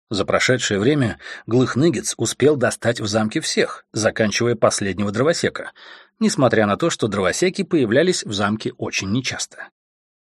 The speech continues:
И как она собирается выдержать этого несносного типа долгие недели дороги? Он так и заявил своей госпоже. Ледит скривилась, но, вздохнув, ответила:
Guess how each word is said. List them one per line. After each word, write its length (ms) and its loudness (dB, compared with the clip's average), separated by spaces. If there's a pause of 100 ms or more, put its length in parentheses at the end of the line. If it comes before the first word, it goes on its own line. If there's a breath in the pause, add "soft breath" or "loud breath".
И 80 -4
как 260 4
она 140 2
собирается 640 0
выдержать 500 -2
этого 300 -2
несносного 640 -2
типа 320 -4
долгие 420 -4
недели 420 2
дороги? 480 -2 (420)
Он 220 -4
так 220 2
и 40 2
заявил 580 0
своей 400 0
госпоже. 600 -6 (500 loud breath)
Ледит 460 0
скривилась, 680 0
но, 220 2
вздохнув, 680 0
ответила: 580 -6